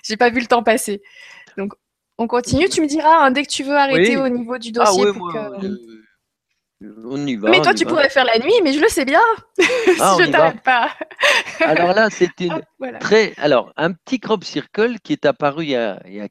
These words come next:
Speaker 2: quelques années. Et alors là,
Speaker 1: Ouais.
Speaker 2: vraiment, c'est une belle histoire et vous allez comprendre.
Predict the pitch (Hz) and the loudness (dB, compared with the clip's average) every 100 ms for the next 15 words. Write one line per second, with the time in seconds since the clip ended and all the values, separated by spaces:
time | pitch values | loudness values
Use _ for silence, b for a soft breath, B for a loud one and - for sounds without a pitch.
0 | - 214 214 143 113 123 151 220 247 _ | -2 -2 -2 -8 -4 -4 -4 -8 -10 _
1 | _ _ b b b b 135 143 165 185 | _ _ b b b b 2 4 4 4
2 | 208 170 147 175 - 156 147 151 131 123 | 2 2 -2 -4 -6 -12 -10 -14 -16 -2
3 | 123 135 - - 220 220 190 135 131 139 | -2 -2 -12 -4 0 2 0 -2 2 2
4 | 190 - 123 98 104 | 2 -2 -12 -12 -16